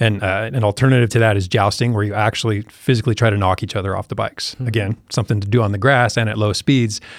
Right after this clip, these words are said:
Speaker 1: but it teaches you a ho-, a whole lot of control, how to stay relaxed, how to stay in control of your bike when your body's all over the place,
Speaker 2: Mm-hmm.
Speaker 1: and that contact is not a bad thing. Contact is going to happen,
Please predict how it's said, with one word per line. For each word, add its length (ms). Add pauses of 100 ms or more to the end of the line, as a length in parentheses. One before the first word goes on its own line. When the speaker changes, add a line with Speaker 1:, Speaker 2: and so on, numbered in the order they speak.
(160)
Speaker 1:
but 200
it 100
teaches 380
you 140
a 80
ho-, 200
a 100
whole 160
lot 120
of 60
control, 420 (220)
how 160
to 80
stay 200
relaxed, 380
how 80
to 60
stay 180
in 80
control 360
of 60
your 100
bike 320
when 260
your 100
body's 360
all 160
over 160
the 60
place, 360 (160)
Speaker 2:
Mm-hmm. 180
Speaker 1:
and 240
that 60
contact 460
is 80
not 200
a 40
bad 320
thing. 320
Contact 440
is 120
going 280
to 60
happen, 420